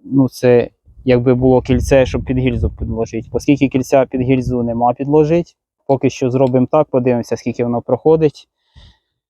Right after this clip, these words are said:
А тоді, якщо або вести на шліфовку двигун, ну, зараз поки що, чесно кажучи, скажу так, у зв'язку з, е, теперішніми подіями дуже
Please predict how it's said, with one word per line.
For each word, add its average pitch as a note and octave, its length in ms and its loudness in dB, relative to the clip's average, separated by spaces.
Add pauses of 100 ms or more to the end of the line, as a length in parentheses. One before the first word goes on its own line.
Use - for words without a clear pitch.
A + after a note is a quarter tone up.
(260)
А B2+ 100 -2
тоді, D3 300 4
якщо D3 460 2 (920)
або C3 560 2
вести C3+ 480 0
на C3 120 0
шліфовку C3+ 580 -2
двигун, C#3+ 540 2 (920)
ну, C3 260 4
зараз C3+ 360 0
поки C3+ 260 -2
що, B2 500 -4 (1200)
чесно A#2+ 400 0
кажучи, A#2+ 640 -2
скажу A#2 340 -4
так, - 460 -2 (340)
у B2 100 2
зв'язку B2 640 2
з, A2+ 200 -14
е, A2+ 420 -2
теперішніми A#2+ 1000 -2
подіями A#2+ 1000 0
дуже A#2+ 540 -2